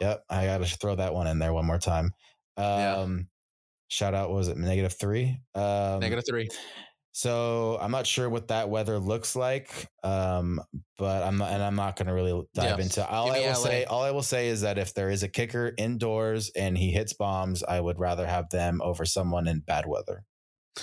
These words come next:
Speaker 2: Yeah, give me, uh, give me Matt Gay. And what, what is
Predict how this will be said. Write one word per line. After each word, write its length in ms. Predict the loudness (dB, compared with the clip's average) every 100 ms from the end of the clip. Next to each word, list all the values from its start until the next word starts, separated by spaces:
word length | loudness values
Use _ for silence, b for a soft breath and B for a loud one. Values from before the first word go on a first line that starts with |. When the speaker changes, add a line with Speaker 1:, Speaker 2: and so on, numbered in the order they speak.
| B B
Speaker 2:
Yeah, 220 | -4 -4 -6 -16 -6
give 160 | -4 -2
me, 240 | 0 0
uh, 240 | 0 -2
give 140 | -2 -2
me 60 | -2
Matt 280 | -2 -2
Gay. 520 | -2 -2 -2 -4 -8 -6
And 680 | -4 -2 0 0 -2 -4 -8 _ _
what, 640 | -6 -4 -2 0 0 -2
what 260 | -2 -2 0
is 240 | 0 -2